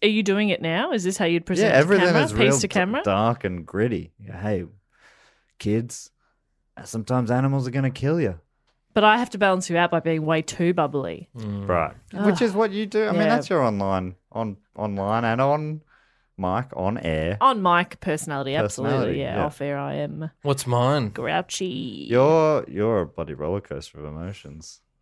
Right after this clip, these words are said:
Speaker 1: You're an idiot.
Speaker 2: Yeah, an idiot. That's what I mean.
Speaker 1: On mic.
Speaker 2: On mic.
Speaker 1: Off mic.
Speaker 2: You're, you're, you're like a serious man off, off
Speaker 3: Really?
Speaker 1: Yeah,
Speaker 2: off air.
Speaker 1: like a scholar.
Speaker 2: Yeah.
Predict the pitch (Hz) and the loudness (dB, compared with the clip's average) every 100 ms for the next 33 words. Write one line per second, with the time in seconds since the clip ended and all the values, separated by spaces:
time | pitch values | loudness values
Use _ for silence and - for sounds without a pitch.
0 | _ 220 269 175 190 175 104 - _ _ | _ -4 -2 0 2 0 -2 -10 _ _
1 | _ - 175 82 131 135 82 92 - 73 | _ 2 2 4 2 0 0 0 -2 -2
2 | 139 247 233 208 196 196 156 104 104 90 | 4 6 4 2 0 0 0 0 0 0
3 | 80 69 - _ _ _ _ _ _ - | -2 -4 -10 _ _ _ _ _ _ 2
4 | 220 214 - 143 127 135 - _ _ - | 4 2 -4 -6 -6 -8 -16 _ _ 2
5 | 147 220 180 117 101 170 202 208 170 - | 4 6 4 2 4 4 4 4 4 0
6 | _ _ _ _ - 110 135 160 151 127 | _ _ _ _ -4 0 2 2 0 0
7 | 98 85 78 69 - - - - 95 98 | 2 2 -2 -6 -14 -18 -16 -8 -4 -2
8 | 85 80 - 80 80 76 73 76 - _ | -2 -6 -10 -10 -8 -8 -10 -10 -12 _
9 | _ - 76 117 117 127 107 - 185 214 | _ -14 -10 -2 0 2 0 -6 -4 -2
10 | 254 294 277 175 165 185 - - 196 196 | 2 2 2 2 0 -2 -4 0 2 4
11 | 165 135 _ - 90 85 | 2 -2 _ -6 -2 -2